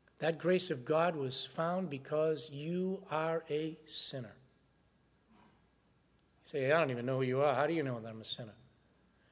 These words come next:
Your very thoughts betray you. God looks on the heart. We have hated people. We have been angry. We've committed murder in our heart.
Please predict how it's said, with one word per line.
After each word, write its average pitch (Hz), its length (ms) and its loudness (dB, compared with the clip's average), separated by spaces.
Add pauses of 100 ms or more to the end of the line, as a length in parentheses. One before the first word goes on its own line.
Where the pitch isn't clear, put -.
(100)
Your 143 140 2
very 160 300 4
thoughts 160 540 0
betray 123 460 -6
you. 117 280 -10 (2500)
God 156 260 4
looks 156 300 2
on 139 140 -2
the 131 60 -2
heart. - 600 -10 (1400)
We 151 160 0
have 135 140 0
hated 156 400 -2
people. 156 420 -8 (1400)
We 143 120 0
have 139 120 0
been 123 160 -4 (100)
angry. 151 540 -4 (920)
We've 135 160 -6
committed 143 400 -2
murder 151 400 0
in 151 60 -2
our 139 140 -6
heart. 156 380 -4